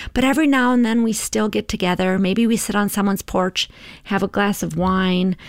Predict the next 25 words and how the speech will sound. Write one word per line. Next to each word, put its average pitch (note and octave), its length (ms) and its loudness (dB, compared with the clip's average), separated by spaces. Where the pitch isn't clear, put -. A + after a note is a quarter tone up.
Maybe A3 240 2
some G#3+ 240 0
of G3+ 100 0
us G3+ 180 0
go G3 160 0
for F#3+ 160 -2
a F#3+ 60 2
bike F3+ 260 -2
ride F#3 280 -2
together. F3 560 -2
Some A3 280 2
people A3 260 0
are G3+ 120 2
still F#3+ 320 0
running. F3 460 0
It's, - 440 -2
you D4+ 100 2
know, D#4 300 0
grown C#4+ 380 4
and D4+ 100 2
developed C#4+ 480 0
over - 160 -2
the F#3+ 100 -4
years. - 480 -4
And B3 420 2